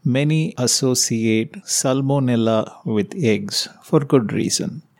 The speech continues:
In two thousand ten, for instance, more than half a billion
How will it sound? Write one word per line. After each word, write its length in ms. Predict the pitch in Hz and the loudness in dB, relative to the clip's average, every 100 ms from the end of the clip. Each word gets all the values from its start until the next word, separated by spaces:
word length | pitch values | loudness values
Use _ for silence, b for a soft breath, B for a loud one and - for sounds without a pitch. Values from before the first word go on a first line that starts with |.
| b | b
In 160 | - 107 | -4 -2
two 160 | 131 117 | 0 0
thousand 540 | 104 101 98 95 95 | 2 0 2 0 0
ten, 280 | 107 117 120 | 2 2 0
for 220 | - 107 | -4 -2
instance, 720 | 110 113 - 135 131 - - | 0 -2 -2 -4 -4 -6 -6
more 300 | - 113 120 | 0 2 2
than 260 | 107 107 104 | 2 2 0
half 420 | - 123 135 - | 0 0 0 0
a 100 | 135 | 0
billion 680 | 107 101 117 117 120 113 | 0 0 2 4 4 2